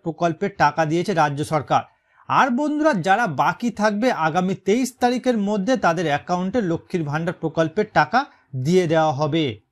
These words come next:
দেখুন বন্ধুরা, নবান্ন সূত্রে জানা গিয়েছে যে বিগত কয়েক মাস ধরে দেখা যাচ্ছে যে অনেক মহিলার অ্যাকাউন্টে লক্ষ্মীর ভান্ডার প্রকল্পের টাকা দেওয়া বন্ধ হয়ে গেছে, তাই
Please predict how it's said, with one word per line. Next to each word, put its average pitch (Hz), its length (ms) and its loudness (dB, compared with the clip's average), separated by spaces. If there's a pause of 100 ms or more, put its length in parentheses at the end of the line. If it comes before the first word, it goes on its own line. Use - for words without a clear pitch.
(180)
দেখুন 240 420 2
বন্ধুরা, 147 340 0 (280)
নবান্ন 302 440 2
সূত্রে 262 380 -4
জানা 160 320 0
গিয়েছে 214 400 0
যে 208 160 0 (320)
বিগত 254 400 0 (180)
কয়েক 208 340 2
মাস 247 280 0
ধরে 262 200 0
দেখা 156 340 -2
যাচ্ছে 214 320 0 (120)
যে 240 120 0 (420)
অনেক 285 400 0
মহিলার 226 440 2
অ্যাকাউন্টে 220 580 0
লক্ষ্মীর 185 500 -2
ভান্ডার 180 400 -2
প্রকল্পের 247 600 -2
টাকা 165 300 2
দেওয়া 208 280 0
বন্ধ 156 320 -2
হয়ে 160 300 0
গেছে, 156 240 -4 (540)
তাই 269 140 4